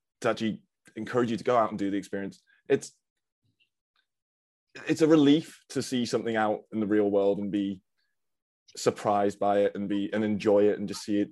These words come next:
like, on the street in a way that you might not get. You might get, like, that little rush of, like, serotonin when you're scrolling through, like, your Instagram feed when you see something cool. But when you see that on the street,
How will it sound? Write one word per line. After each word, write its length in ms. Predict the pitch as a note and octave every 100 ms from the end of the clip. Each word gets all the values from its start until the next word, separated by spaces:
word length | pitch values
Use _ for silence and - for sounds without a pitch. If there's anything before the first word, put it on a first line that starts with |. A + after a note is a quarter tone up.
| G#2
like, 160 | G2+
on 120 | G#2 G#2
the 60 |
street 380 | G2+ - G#2 G2 -
in 80 | A#2
a 40 |
way 160 | B2 B2+
that 120 | A#2
you 60 | A#2+
might 200 | B2+ B2+
not 160 | A#2
get. 120 | A2 -
You 80 |
might 140 | C#3+ D#3+
get, 140 | D3
like, 160 | C3 B2 _ -
that 140 | B2
little 180 | B2+ C3+
rush 280 | A#2 A2 -
of, 100 | G2
like, 140 | G#2
serotonin 500 | - A2 G#2 G#2 G2
when 120 | G2+ G2+
you're 80 |
scrolling 380 | G2 - G2+ G2
through, 140 | G2+ G2
like, 100 | F#2+
your 180 | G2 G2+
Instagram 480 | F#2+ - G2+ G#2 G2
feed 280 | G2+ F#2+
when 80 | F#2+
you 60 | G2
see 160 | F#2+
something 280 | F#2 F#2 G2
cool. 320 | F2+ G2+ F2 E2
But 100 | G2
when 100 | A#2
you 80 |
see 160 | A2 C#3+
that 200 | C3+ A2+ -
on 200 | A2+ A2+
the 80 | G#2
street, 440 | - G2+ A#2+ -